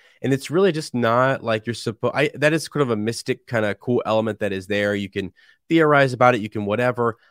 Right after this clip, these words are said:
But when everything else is just so unanswered and there's so many other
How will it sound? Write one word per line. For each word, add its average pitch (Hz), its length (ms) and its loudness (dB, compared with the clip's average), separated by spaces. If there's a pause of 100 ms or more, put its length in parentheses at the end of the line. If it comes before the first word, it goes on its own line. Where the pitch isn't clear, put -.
(320)
But 135 320 2
when 139 240 -2
everything 175 400 -4
else 196 260 -2
is 110 120 -12
just - 240 -10
so 143 260 2
unanswered 127 480 -2
and 98 160 -4
there's 101 180 -8
so 135 160 2
many 123 220 0
other 104 340 -2